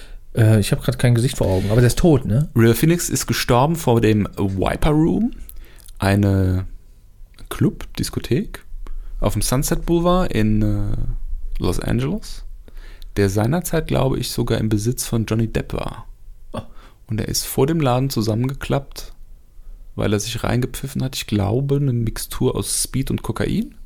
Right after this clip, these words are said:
Speaker 2: Ein Speedball.
Speaker 1: Oh, das sollte man nicht tun.
Speaker 2: Nein,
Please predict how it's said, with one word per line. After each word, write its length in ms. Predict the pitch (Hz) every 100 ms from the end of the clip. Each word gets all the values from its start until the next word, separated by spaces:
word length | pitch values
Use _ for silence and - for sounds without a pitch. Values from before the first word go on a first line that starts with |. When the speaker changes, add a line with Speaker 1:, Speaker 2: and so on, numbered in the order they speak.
| -
Speaker 2:
Ein 60 | 101
Speedball. 800 | - - 175 143 104 82 - - - - - -
Speaker 1:
Oh, 360 | 120 127 98 - - - - - - -
das 180 | 131 123
sollte 180 | 123
man 140 | 120 110
nicht 160 | 101
tun. 220 | - 95 104 - -
Speaker 2:
Nein, 220 | 101 104